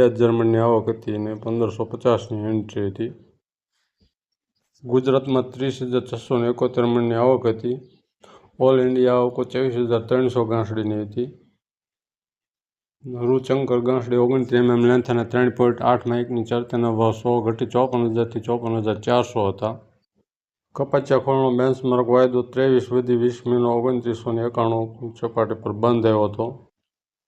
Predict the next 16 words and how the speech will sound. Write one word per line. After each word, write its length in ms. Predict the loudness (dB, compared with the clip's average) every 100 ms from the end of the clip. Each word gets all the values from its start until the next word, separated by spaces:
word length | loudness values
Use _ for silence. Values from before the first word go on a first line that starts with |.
| _ _ _ _ _ _ _ _
સૌરાષ્ટ્રમાં 720 | 0 4 4 4 0 -2 0
ખોળ 240 | 2 2
બ્રાન્ડેડ 480 | 2 2 2 2 0 0
સત્તરસો 460 | -6 -4 -6 -2 -2
પચાસ 460 | -4 0 2 2 0
ને 160 | -4 -4 -8 -14 -14 0
એવરેજ 340 | 2 4 4
નાની 320 | 4 4 4
મિલો 260 | 4 4 2
સોળસો 400 | 0 -2 -2 -4
થી 160 | -6 -4
સોળસો 340 | -2 -4 -4
પચાસ 320 | -6 0 0 0
હતા. 220 | -6 -6
મોરબીના 560 | -2 -2 0 0 0 -2
ખોળ, 260 | -2 -2